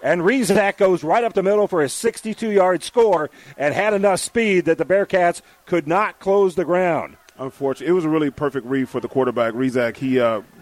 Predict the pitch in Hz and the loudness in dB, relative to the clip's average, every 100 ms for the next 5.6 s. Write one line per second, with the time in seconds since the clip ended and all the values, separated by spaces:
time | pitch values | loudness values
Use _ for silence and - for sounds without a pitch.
0 | - 120 - 143 151 135 139 135 127 120 | -20 -6 0 0 0 0 0 -2 0 -4
1 | 120 117 120 110 - 135 131 131 123 123 | -4 -4 -2 -6 -2 2 2 2 -2 0
2 | 113 113 127 123 123 117 - - - - | -2 -4 -2 -2 -2 -4 -4 -14 -20 -20
3 | - - - - - - - _ _ _ | -20 -20 -20 -20 -20 -20 -20 _ _ _
4 | _ _ _ _ - - 135 139 127 151 | _ _ _ _ -6 4 6 6 4 2
5 | 202 - 196 185 175 | 0 0 0 2 0